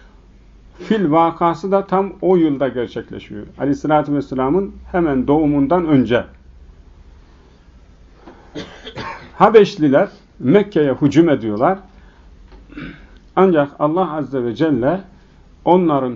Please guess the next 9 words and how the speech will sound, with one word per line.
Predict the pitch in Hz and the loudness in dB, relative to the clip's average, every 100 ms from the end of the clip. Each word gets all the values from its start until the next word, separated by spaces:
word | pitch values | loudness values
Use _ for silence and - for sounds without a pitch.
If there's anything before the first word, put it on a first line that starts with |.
| 104 | -4
hücumundan, | 156 156 151 127 110 107 135 175 175 - - _ | -2 2 2 0 -4 -2 0 0 -4 -14 -20 _
onların | - 185 165 131 117 | -2 0 0 -4 -8
saldırısından | - 147 151 131 117 120 113 131 180 185 - - - | -4 -2 0 -2 -6 -8 -4 -2 -2 -6 -18 -20 -4
Mekke'yi | 139 180 180 135 120 | 0 0 -2 -8 -4
Mükerreme'yi | 113 151 165 156 143 143 131 147 208 190 - - | -2 0 0 0 2 2 4 2 0 -4 -18 -2
koruyor. | 143 127 95 - - _ _ _ _ - _ _ - _ - - _ _ _ _ _ _ _ - - | 2 2 0 -8 -20 _ _ _ _ -20 _ _ -20 _ -20 -20 _ _ _ _ _ _ _ -20 0
Ve | 143 233 | 4 6
bununla | 269 262 208 180 | 4 2 2 2
birlikte | 208 202 190 233 254 | 0 -2 -2 -2 -2